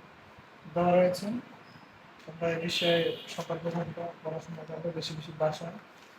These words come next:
আহ, এখানে রয়েছে ব্যবসা সংগঠন ও ব্যবস্থাপনা দ্বিতীয় পত্র, আহ, পদার্থবিজ্ঞান প্রথম পত্র। তোমরা যারা পরীক্ষা দিতেছ তোমরা আসলে পেপার দেখবা মাঝে মাঝে, সবাই দেখা উচিত।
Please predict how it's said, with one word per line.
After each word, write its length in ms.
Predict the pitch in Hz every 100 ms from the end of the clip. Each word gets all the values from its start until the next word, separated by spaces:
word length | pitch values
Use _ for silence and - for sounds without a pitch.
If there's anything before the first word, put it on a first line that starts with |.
| - - - - - - - - -
আহ, 400 | 147 147 143 143
এখানে 280 | 156 185 185
রয়েছে 240 | 185 185 165
ব্যবসা 340 | 165 175 196
সংগঠন 460 | - 175 180 180 175
ও 20 |
ব্যবস্থাপনা 600 | 170 170 175 175 180 180
দ্বিতীয় 320 | 165 160 175
পত্র, 340 | 175 180 - 190 - - - - - - - -
আহ, 280 | 147 143 139 131
পদার্থবিজ্ঞান 680 | 180 180 175 190 185 170 180
প্রথম 260 | 180 180 190 175
পত্র। 320 | 180 - 190 - - - - - - - -
তোমরা 220 | 202 208
যারা 180 | 214 214
পরীক্ষা 400 | 208 214 - 220
দিতেছ 380 | 202 226 220 202 233 - - - - - -
তোমরা 220 | 185 190
আসলে 320 | 196 185 202 185
পেপার 320 | 180 170 180 165 160 - - - -
দেখবা 320 | 165 165 175
মাঝে 240 | 170 160
মাঝে, 280 | 160 160 170 214 - - - - - - - - - - - - - - - - - - -
সবাই 420 | - 165 170 175
দেখা 280 | 165 175 175
উচিত। 280 | 175 -